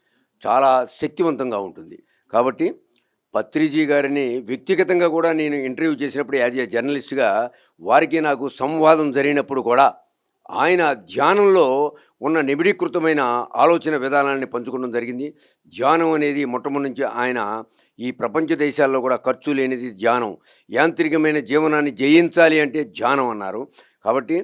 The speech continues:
ప్రతి ఒక్కరూ కూడా ధ్యానం వైపు వెళితే అది మన యొక్క వ్యక్తిగతంగా మనిషి యొక్క సంపూర్ణమైన ఆయుష్ని పొందగలుగుతాడు. ఇంట్లో కూడా కుటుంబ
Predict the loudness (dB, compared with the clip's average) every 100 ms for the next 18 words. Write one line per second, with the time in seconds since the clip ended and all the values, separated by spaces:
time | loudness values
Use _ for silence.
0 | -6 _ _ -10 -6 -2 -2 0 2 2
1 | 4 2 0 -2 -2 -4 -6 -6 -6 -6
2 | -4 -2 -4 -10 _ _ _ -8 -4 -4
3 | -4 -2 -4 -6 _ _ -12 -4 0 2
4 | 0 0 -4 -4 -6 -4 -2 -2 -2 0
5 | 0 0 _ _ -8 -8 -2 -2 0 -2
6 | -4 -6 -4 -4 -2 -2 -2 -2 6 6
7 | 6 2 -4 -4 -4 -4 -4 -4 -4 -4
8 | -2 -6 -12 _ _ -14 -4 0 2 2
9 | 0 -2 -2